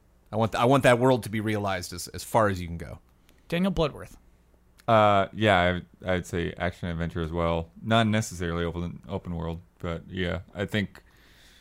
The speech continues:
Speaker 3: uh, you know, the Zeldas, the Metroids, the, those parts of things that have crossed into Dark Souls, you know,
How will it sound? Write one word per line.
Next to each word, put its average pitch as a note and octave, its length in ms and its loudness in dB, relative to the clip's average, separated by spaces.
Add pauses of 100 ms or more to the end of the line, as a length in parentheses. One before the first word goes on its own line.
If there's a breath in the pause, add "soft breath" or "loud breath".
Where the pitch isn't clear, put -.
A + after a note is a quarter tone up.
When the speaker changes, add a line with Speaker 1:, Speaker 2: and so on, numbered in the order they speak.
(420 soft breath)
Speaker 3:
uh, F2 360 0 (280)
you G#2+ 80 -4
know, F#2 100 0
the F2 240 2 (240)
Zeldas, G#2 480 4
the F#2+ 80 -2
Metroids, F#2 1000 0
the, F2+ 420 0 (240)
those F#2 320 -2 (800)
parts G#2 300 0
of F2+ 80 -10
things F#2 260 -2
that F#2 80 -2
have F2 140 -6
crossed F#2 340 0
into F2 520 -2
Dark E2+ 260 -2
Souls, E2+ 640 -6 (120)
you F#2+ 140 -8
know, E2 140 -8